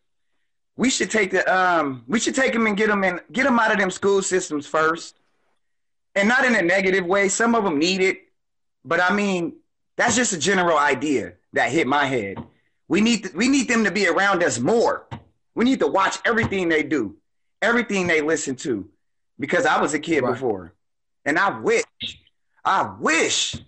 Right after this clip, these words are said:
Speaker 1: I'm one of them people that I wish my parents were, were tough, strict, 'cause I wanted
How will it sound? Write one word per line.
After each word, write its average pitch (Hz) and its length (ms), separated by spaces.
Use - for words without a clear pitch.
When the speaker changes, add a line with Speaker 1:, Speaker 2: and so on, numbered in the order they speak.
Speaker 1:
I'm 233 180
one 233 160
of 196 60
them 190 160
people 175 320
that 160 140
I 190 140
wish 170 340
my 165 160
parents 151 480
were, 131 320
were 117 120
tough, - 500
strict, - 560
'cause 143 140
I 190 240
wanted 202 400